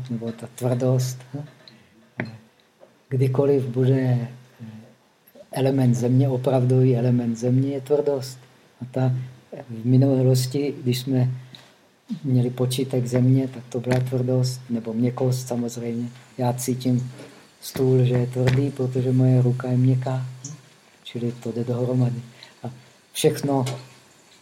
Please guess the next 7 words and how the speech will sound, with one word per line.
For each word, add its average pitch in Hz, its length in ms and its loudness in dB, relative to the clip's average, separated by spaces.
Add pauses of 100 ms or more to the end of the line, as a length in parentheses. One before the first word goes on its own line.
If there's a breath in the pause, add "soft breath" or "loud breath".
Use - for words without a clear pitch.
protože 131 340 0
jsme 127 220 2
buddhisti, 127 480 -2
všechno 135 500 -2
je 135 540 0 (280)
závislé 127 580 0
vznikání. 110 640 -6